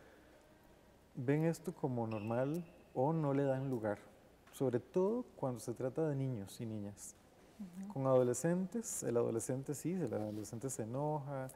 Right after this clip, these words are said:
Speaker 1: El, en la adolescencia también hay ciertas circunstancias importantes. Una,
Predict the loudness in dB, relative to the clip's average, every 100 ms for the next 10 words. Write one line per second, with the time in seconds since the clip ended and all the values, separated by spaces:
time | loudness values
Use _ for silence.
0 | -16 -20 -20 -20 -4 0 2 0 -4 -12
1 | -4 0 2 2 2 0 -2 0 0 4
2 | 6 6 4 4 2 2 -4 -2 -4 -6
3 | -8 -4 -4 -4 -4 -2 -2 -2 -2 -4
4 | -8 0 2 2